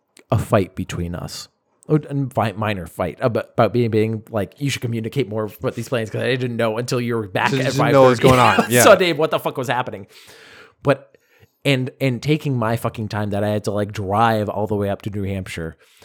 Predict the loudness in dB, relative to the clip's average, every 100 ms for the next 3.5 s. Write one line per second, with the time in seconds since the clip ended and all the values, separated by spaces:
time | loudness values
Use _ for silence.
0 | _ -10 -6 -6 -4 -4 -2 -4 -6 -10
1 | -6 -4 -2 -4 -4 -6 -4 -4 -6 -10
2 | _ _ _ _ -6 2 4 4 2 0
3 | 2 2 2 2 2